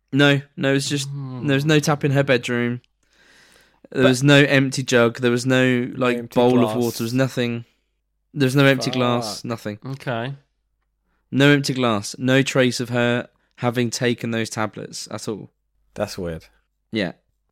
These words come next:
Speaker 1: So, well, that's that. I thought that was weird enough. That, that, that's enough of a. There's just, with all these stories, there's enough c-,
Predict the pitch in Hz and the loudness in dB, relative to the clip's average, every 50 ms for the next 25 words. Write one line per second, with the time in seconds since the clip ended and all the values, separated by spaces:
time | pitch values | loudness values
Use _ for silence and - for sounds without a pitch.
0 | _ _ - - - 135 127 123 123 120 98 - 151 147 170 202 180 - - _ | _ _ -8 -2 2 4 4 4 4 4 2 -2 -2 0 0 0 0 -2 -4 _
1 | - - 147 156 - - - 147 156 147 147 147 - 131 120 113 120 110 110 113 | -2 0 0 0 0 0 2 2 2 2 0 -4 -2 0 0 0 0 -2 0 0
2 | 110 107 101 101 110 110 104 95 95 - - - _ _ - - 120 110 - - | 2 2 2 0 -2 -2 -2 -2 -4 -8 -12 -20 _ _ -10 -6 -4 -4 -4 -6
3 | _ _ _ - 123 117 104 - - _ _ _ - 123 117 110 - 135 120 120 | _ _ _ -6 -4 -4 -4 -4 -10 _ _ _ -8 -6 -6 -4 -2 0 0 2
4 | 123 123 120 110 107 - - - - - - 123 107 113 113 110 110 110 101 - | 2 2 2 2 0 -4 -8 -18 -18 -14 -12 -8 -4 -2 0 0 0 0 -2 -4
5 | - _ _ _ _ _ _ _ _ _ _ _ _ - 131 131 131 123 - 147 | -8 _ _ _ _ _ _ _ _ _ _ _ _ -6 -2 -2 -2 0 0 -2
6 | 143 - _ _ _ _ _ - - - - _ - 139 143 139 151 160 156 156 | -2 -2 _ _ _ _ _ -20 -20 -20 -12 _ 4 4 4 6 6 6 6 6
7 | 147 151 143 143 - - 156 147 131 127 127 120 - 127 123 120 120 - - 139 | 6 4 4 4 4 4 4 4 6 4 4 2 0 -2 -4 -6 -6 -4 0 2
8 | 135 135 135 135 135 131 123 - - - 147 | 2 4 4 4 4 2 2 0 -6 -10 -8